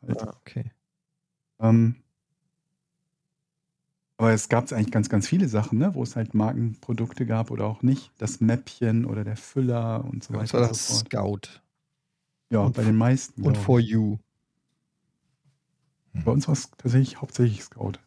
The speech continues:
Speaker 3: Die fand ich aber immer hässlich. Die waren so sehr eckig, ne? Diese Scout-Dinger,
Speaker 1: Mhm.
Speaker 3: ne? Fand ich immer
Speaker 1: Mhm.
Speaker 3: hässlich. Ich war froh, dass
Speaker 2: Und
Speaker 3: ich keinen
Speaker 2: Rucksäcke
Speaker 3: hatte.
Speaker 2: waren von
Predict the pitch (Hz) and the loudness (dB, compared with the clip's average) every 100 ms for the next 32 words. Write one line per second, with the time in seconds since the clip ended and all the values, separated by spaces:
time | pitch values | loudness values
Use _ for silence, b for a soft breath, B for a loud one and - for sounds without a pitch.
0 | _ _ _ _ - 92 92 113 101 85 | _ _ _ _ -12 -4 0 2 2 0
1 | 85 120 - 82 95 92 85 87 101 123 | 0 0 -2 -4 0 0 0 0 0 0
2 | 117 _ _ - 117 - 78 - 98 143 | -2 _ _ -4 -4 -2 -6 -2 0 0
3 | - _ 85 78 - 78 78 127 80 82 | -4 _ -8 -8 -6 -2 2 2 2 0
4 | 82 113 - _ _ _ _ _ - - | 0 -2 -6 _ _ _ _ _ -14 -12
5 | - 110 131 90 - 78 - - 80 - | -2 0 0 -2 -6 -8 -10 -8 -8 -6
6 | 98 120 107 139 165 147 131 131 110 117 | -2 -2 2 2 2 0 2 0 2 0
7 | 117 - 107 98 - | 0 -2 -2 -2 -6